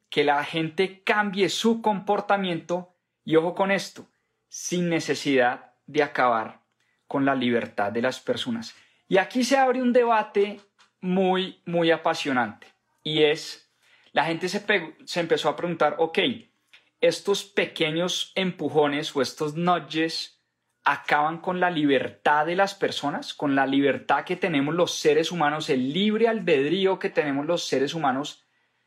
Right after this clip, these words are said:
de escoger lo que nos venga en gana? O por el contrario,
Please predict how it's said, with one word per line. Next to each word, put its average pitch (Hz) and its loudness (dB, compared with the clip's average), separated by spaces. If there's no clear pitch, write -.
de 160 4
escoger 147 0
lo 165 0
que 160 -6
nos 127 -2
venga 139 0
en 160 -2
gana? 196 -2
O 202 2
por 190 2
el 170 2
contrario, 202 0